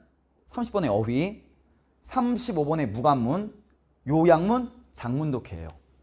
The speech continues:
이 유형 우리 씹어 먹자는 게 목표입니다. 자, 일단 중난도 유형은요, 이거예요. 간단하게 "선생님, 저 이 등급이 목표입니다." 무조건 하셔야 됩니다.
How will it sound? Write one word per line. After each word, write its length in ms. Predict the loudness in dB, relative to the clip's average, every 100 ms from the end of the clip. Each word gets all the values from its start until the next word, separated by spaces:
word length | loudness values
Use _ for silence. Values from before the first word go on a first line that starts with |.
| _ _ _ -2
이 300 | 4 6 6
유형 500 | 2 6 4 4 -10 _ _
우리 160 | -6 -6
씹어 440 | -6 -6 4 4
먹자는 580 | 4 -2 0 0 2 2
게 80 | -2
목표입니다. 600 | -4 -6 -4 -4 -6 -12 _ _ _ _ _ _ _ _ _
자, 100 | -4
일단 680 | -4 8 10 10 4 0 -12 _ _ _ _
중난도 720 | -6 2 4 6 6 4 2 0
유형은요, 760 | 0 0 0 0 0 0 -2
이거예요. 380 | 0 2 4 2
간단하게 800 | 0 -4 0 0 0 0 -2 -8 _ _ _ _ _
"선생님, 280 | 2 4
저 80 | 4
이 260 | 2 2 0
등급이 360 | 2 2 2 0
목표입니다." 880 | -4 -2 -2 2 4 4 4 -2 -16 _ _ _ _ _ _ _
무조건 560 | -6 -2 2 2 6 6
하셔야 220 | 6 0
됩니다. 340 | -6 -10 -14